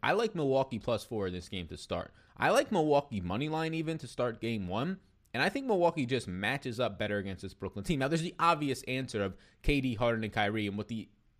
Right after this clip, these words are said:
public thinks and why they're favorites. These guys just shoot the lights out and they continue to dominate, and that's what's going to happen in this series. And I think that it could. We can go out there and they could just be that much better and sweep this team in four games,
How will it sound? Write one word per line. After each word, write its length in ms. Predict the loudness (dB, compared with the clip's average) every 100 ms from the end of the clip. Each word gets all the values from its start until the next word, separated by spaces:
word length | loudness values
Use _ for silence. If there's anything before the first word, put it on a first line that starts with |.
| -14 -2
public 360 | -2 0 -4
thinks 320 | -2 -4 -2
and 80 | -4
why 160 | -2 0
they're 120 | -2
favorites. 520 | 0 -2 0 -4 -8 -20 -16 -2
These 220 | 0 4
guys 240 | 4 2
just 160 | 0 -4
shoot 180 | -4 -2
the 60 |
lights 260 | 0 0 0
out 160 | 0 0
and 80 |
they 80 | -4
continue 340 | -6 -8 -8 -8
to 100 | -4
dominate, 420 | -4 -2 -4 -4
and 100 | -4
that's 140 | -6
what's 120 | -8
going 200 | -10 -10
to 80 | -4
happen 200 | -6 -4
in 60 | -10
this 140 | -6
series. 280 | -2 0 0
And 80 | 0
I 100 | 0
think 260 | -2 -2
that 100 | 2
it 100 | 2
could. 300 | 4 2 2
We 80 | -6
can 100 | -2
go 120 | 2
out 160 | 4 4
there 80 | 0
and 80 | -2
they 40 |
could 100 | -6
just 100 | -6
be 80 | -2
that 140 | -2
much 140 | -2 -2
better 200 | -2 -2
and 100 | -4
sweep 180 | -6
this 120 | -6 -8
team 160 | -8
in 60 | -6
four 180 | -4 0
games, 400 | 0 0 -4